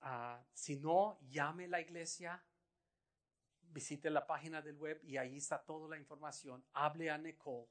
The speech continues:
regístrese con ella. Ella está aquí a su servicio.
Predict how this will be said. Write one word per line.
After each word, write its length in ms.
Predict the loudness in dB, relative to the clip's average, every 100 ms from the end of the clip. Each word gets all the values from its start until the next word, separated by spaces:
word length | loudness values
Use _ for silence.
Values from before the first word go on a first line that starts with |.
| _
regístrese 760 | -4 -4 -4 -4 -2 -2 -2
con 200 | -4 -4
ella. 320 | 0 0 0 -4 _ _ _ _ _ _ _ _
Ella 220 | 2 4
está 200 | 4 4
aquí 280 | 2 0 -6
a 60 | -4
su 160 | -4 0
servicio. 720 | 4 4 2 -4 -4 -8